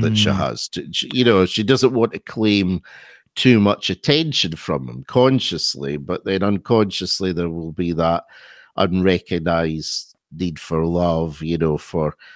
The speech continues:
Speaker 1: uh, affection that isn't getting met, really, and that this Francis Early,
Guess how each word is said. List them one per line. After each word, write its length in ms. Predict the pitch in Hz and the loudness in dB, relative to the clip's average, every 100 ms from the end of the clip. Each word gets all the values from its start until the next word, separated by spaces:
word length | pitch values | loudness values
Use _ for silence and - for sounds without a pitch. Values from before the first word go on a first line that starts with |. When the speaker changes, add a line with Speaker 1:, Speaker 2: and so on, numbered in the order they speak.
| _ - | _ -12
Speaker 1:
uh, 160 | 82 80 | -8 -6
affection 680 | 76 - 95 92 - 85 71 76 | -6 0 0 0 -4 -4 -4 -4
that 180 | 80 | -4
isn't 300 | 92 - - | -4 -4 -6
getting 320 | 82 82 78 82 | -6 -8 -6 0
met, 540 | 120 95 - - - _ - | 4 2 0 -12 -18 _ -12
really, 480 | 90 87 78 82 82 | -2 -2 0 -2 -4
and 340 | 90 92 87 | -2 -2 0
that 240 | 92 95 - _ | 2 2 0 _
this 380 | 101 101 - - | 0 0 2 0
Francis 600 | - 104 92 80 85 - | 0 0 0 -4 -6 0
Early, 640 | 107 117 101 85 78 | 2 4 2 -2 -4